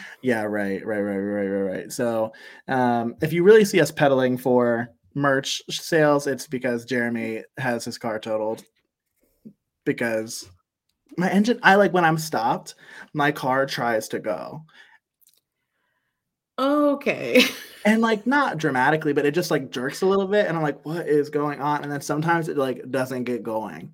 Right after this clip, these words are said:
Speaker 1: like, at, you know, at, to speed very quickly. And so hopefully everything's okay. I don't know that it is, but <laughs> y'all will be the first to know because we know that I am quick to take to Twitter about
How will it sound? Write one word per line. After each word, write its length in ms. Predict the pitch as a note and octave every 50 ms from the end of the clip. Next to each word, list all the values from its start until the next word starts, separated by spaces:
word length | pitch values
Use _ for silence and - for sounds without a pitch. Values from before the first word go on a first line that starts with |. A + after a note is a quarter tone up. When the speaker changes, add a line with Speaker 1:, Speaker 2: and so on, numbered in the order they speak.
| _ - C#3+
Speaker 1:
like, 280 | C3 B2 B2 A#2+ - -
at, 380 | A#2 A#2 A2+ A2+ A2+ A2 - - _ _ _ _ _ _ _ _ - -
you 80 | B2
know, 260 | G#2 F#2+ G2+ B2 - _ _ _ _ _ _ _ _ _ _ _ _ _ _ _ _ - -
at, 320 | C3 - - A#2+ - - -
to 80 | -
speed 340 | - - - C#3 B2+ A#2+ A2+
very 180 | A2 A2 G#2+ G#2+
quickly. 320 | - A2+ A2 - G2+ G#2+ G#2+
And 100 | A2 -
so 240 | - B2 G#2+ A2 - - - - - - - - _ _ -
hopefully 500 | - G#3 A#3+ E3 C3+ B2 A#2+ A#2+ A#2+ A2+ - - -
everything's 360 | C3+ B2+ B2 C3 B2 B2 A#2+
okay. 400 | A2+ A2+ A#2+ A#2+ A#2 B2 B2+ C3+ -
I 120 | C#3+ E3+
don't 180 | F3+ D3 A#2+ A#2
know 100 | A#2 A2+
that 80 | A#2+ C3
it 180 | D#3+ E3+ C#3+
is, 160 | - - - _ -
but 240 | C#3+ C3+ D3+ C#3 C#3 B2+ - - -
<laughs> 260 | F#3+ E3 D#3 D#3 - - - D#3 D3+
y'all 260 | C#3+ E3 D#3+ D#3+ E3+
will 60 | E3
be 100 | C#3+ C#3+
the 80 | C3+ B2+
first 260 | - C3+ C3 C3 - -
to 40 |
know 160 | B2+ B2 A#2+ A#2+
because 260 | B2+ B2 B2+ A#2+ A2+
we 120 | A#2+ A#2
know 160 | A#2 A2+ A2+
that 100 | A2+ A2
I 340 | G2+ G#2+ A2 A2 A2 A2+ A2+ G#2+ _ _ _ _ _ _ - A#2
am 360 | B2 B2 A#2 A2+ A#2 A#2 D#3
quick 300 | - - C3 A#2 - -
to 200 | - A#2+ A2 A2
take 220 | - - A2 G#2 -
to 60 | A2
Twitter 400 | - A#2+ A2+ G#2+ G#2 G#2 B2+ _ _ _ _ -
about 380 | C3 A#2+ A2+ A2 G#2 G#2 -